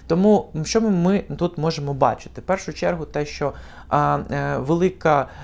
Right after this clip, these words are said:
е, в лапках держава Росія, е, вона, е, набирає свій, е, як то кажуть, е, ем, е, набирає тої води, е, як в Титаніку,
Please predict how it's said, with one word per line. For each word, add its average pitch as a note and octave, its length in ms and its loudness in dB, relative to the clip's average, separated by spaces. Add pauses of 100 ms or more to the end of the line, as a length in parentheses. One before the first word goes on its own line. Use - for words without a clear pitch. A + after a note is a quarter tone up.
(120)
е, C3+ 340 2
в C3 100 -4
лапках D3 480 0
держава C#3+ 540 2
Росія, C#3+ 540 0
е, B2 60 -4 (840)
вона, D3+ 580 2
е, B2+ 320 -2
набирає D3 560 4
свій, C3+ 440 -6 (400)
е, B2 80 -4
як B2+ 200 -4
то - 120 -4
кажуть, B2+ 500 -2
е, A#2+ 180 -2 (260)
ем, B2+ 340 -2 (580)
е, - 60 -4 (500)
набирає D#3+ 500 6
тої D3+ 320 0
води, D3+ 600 0 (300)
е, F3 240 4
як F#3+ 220 2
в - 40 -14
Титаніку, F#3+ 720 2